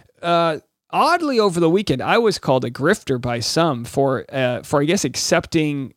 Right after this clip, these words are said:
a GoFundMe. Now, people have raised six thousand dollars for me. I turned the GoFundMe off, which means nobody can send me any more donations over there.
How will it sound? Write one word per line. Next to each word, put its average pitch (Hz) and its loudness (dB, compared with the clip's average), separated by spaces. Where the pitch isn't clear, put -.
a 135 0
GoFundMe. 131 0
Now, 139 -2
people 214 0
have 170 2
raised 175 2
six 185 -2
thousand 160 0
dollars 156 0
for 135 -8
me. 131 -8
I 156 2
turned 247 -2
the 196 -2
GoFundMe 160 -2
off, 123 -2
which 139 -4
means 139 -2
nobody 151 2
can 143 -2
send 143 0
me 139 2
any 135 0
more 127 -2
donations 127 -2
over 117 -4
there. 135 0